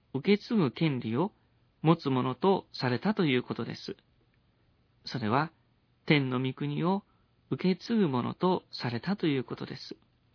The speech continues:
エフェソの信徒の手紙の三章十九節にこうあります。人の知識をはるかに超える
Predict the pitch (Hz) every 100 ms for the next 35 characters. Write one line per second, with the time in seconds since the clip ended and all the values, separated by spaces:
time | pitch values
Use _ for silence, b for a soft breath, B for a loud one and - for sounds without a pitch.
0 | _ _ _ _ _ _ b b b b
1 | b b b b b b _ - 180 165
2 | 156 143 - 156 135 127 123 131 123 131
3 | 160 190 - - - 156 139 - 131 143
4 | 151 151 160 147 127 - 165 175 - 196
5 | 202 - 127 113 117 - - _ _ _
6 | _ _ _ _ _ _ _ _ _ _
7 | _ _ _ - - 170 165 170 160 -
8 | - 143 139 220 233 190 147 - 139 131
9 | 139 220